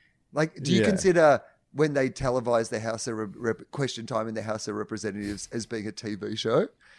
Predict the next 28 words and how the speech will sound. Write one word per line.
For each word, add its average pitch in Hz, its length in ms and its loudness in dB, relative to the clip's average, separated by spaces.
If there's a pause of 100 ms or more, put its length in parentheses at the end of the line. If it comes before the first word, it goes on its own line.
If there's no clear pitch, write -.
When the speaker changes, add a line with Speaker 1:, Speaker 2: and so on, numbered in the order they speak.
(140)
Speaker 1:
Like, 175 180 4
is 170 120 2
there 170 140 2
anybody 170 420 2
Speaker 2:
No. - 60 2
Speaker 1:
who's 151 160 0
like, 135 220 4 (240)
"Don't 160 240 2
spoil 143 380 2
what 123 120 2
happened 123 280 -2
in 123 80 -2
Question 123 400 -4
Time. 110 360 -6
I'm 123 120 0
gonna 113 180 -2
binge 120 340 -4
watch 123 260 -2
it 135 100 -4
on 123 160 -2
my 127 120 2
<laughs> - 80 -6
holidays." 147 800 2
Speaker 2:
<laughs> - 720 -2
Speaker 1:
Like, 185 360 6 (260)
it 190 140 2
doesn't 247 340 6
really, 185 340 4